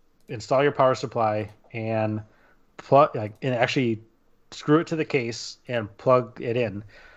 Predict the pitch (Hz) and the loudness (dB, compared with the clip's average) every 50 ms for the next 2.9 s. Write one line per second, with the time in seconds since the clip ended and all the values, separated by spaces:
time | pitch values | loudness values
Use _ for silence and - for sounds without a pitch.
0 | _ _ _ - 127 113 107 104 98 147 - - 139 117 139 151 151 156 123 - | _ _ _ 0 2 4 4 4 2 0 2 2 4 4 4 4 4 4 2 4
1 | 190 202 185 151 131 120 120 117 113 120 110 - - 131 127 127 - - - - | 4 6 6 6 4 2 -2 -6 -6 -8 -6 -6 -4 -2 -2 -2 -2 -4 -2 0
2 | 135 123 113 110 - - 113 107 117 113 113 113 107 101 101 101 - | 0 0 0 -2 -6 -8 -4 -2 0 2 2 2 0 -2 -4 -8 -12